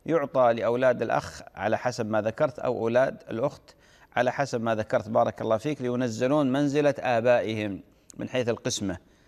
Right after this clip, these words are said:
كأن أخوها موجود أو أختها موجودة، بهذه الطريقة، بارك الله فيك. أبو عمر، آه، آه،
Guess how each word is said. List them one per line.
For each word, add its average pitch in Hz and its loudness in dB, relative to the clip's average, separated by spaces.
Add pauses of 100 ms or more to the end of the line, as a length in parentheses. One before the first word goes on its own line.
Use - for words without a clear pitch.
(140)
كأن 139 0 (720)
أخوها 127 2
موجود 117 0
أو 127 0
أختها 120 -2
موجودة، 107 -2 (400)
بهذه 131 2
الطريقة، 101 0
بارك 113 2
الله 101 0
فيك. - -10 (1900)
أبو 143 2
عمر، 170 2
آه، 123 2 (360)
آه، 95 -4